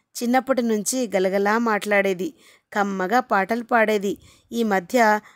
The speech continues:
ఒక మూడేళ్లుగా ముసలిదయ్యింది. ఏదో మూడు పూటలా వెళ్ళదీస్తూ వస్తున్నాం, ఇద్దరం ఉన్నాం కనుక. పేరుకి మొగుడు పెళ్ళాలమే కానీ చిన్నప్పటి నుండి అది నాకు ఫ్రెండే. కలిసి ఆడుకున్నాం.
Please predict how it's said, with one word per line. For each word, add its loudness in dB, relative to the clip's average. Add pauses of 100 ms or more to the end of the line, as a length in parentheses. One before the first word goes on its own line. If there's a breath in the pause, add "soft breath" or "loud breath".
(140 soft breath)
ఒక -2
మూడేళ్లుగా 2
ముసలిదయ్యింది. 0 (380 soft breath)
ఏదో -2
మూడు 2
పూటలా -2
వెళ్ళదీస్తూ 0
వస్తున్నాం, 0
ఇద్దరం -2 (320 soft breath)
ఉన్నాం -2
కనుక. -2 (540 soft breath)
పేరుకి 4
మొగుడు -2
పెళ్ళాలమే 0
కానీ -2 (240 soft breath)
చిన్నప్పటి -2
నుండి -2 (260 loud breath)
అది -2
నాకు -2
ఫ్రెండే. -4 (340 soft breath)
కలిసి 2
ఆడుకున్నాం. 0